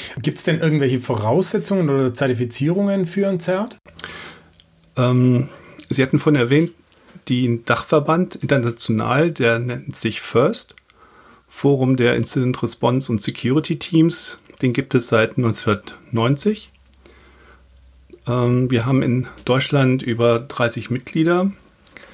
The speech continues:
Speaker 2: Weltweit haben die insgesamt vierhundertfünfzig Mitglieder, um das mal einzuschätzen.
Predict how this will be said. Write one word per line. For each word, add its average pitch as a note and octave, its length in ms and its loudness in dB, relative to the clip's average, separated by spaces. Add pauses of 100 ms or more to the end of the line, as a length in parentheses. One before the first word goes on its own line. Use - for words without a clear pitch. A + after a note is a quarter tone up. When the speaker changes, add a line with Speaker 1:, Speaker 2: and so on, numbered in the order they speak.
(380)
Speaker 2:
Weltweit C3 420 2
haben A#2 220 -2
die C#3 160 -2
insgesamt B2 580 -2
vierhundertfünfzig - 2000 -2
Mitglieder, C3+ 380 2
um B2 100 0
das A#2 160 -4
mal A#2+ 120 0
einzuschätzen. D#3 840 -4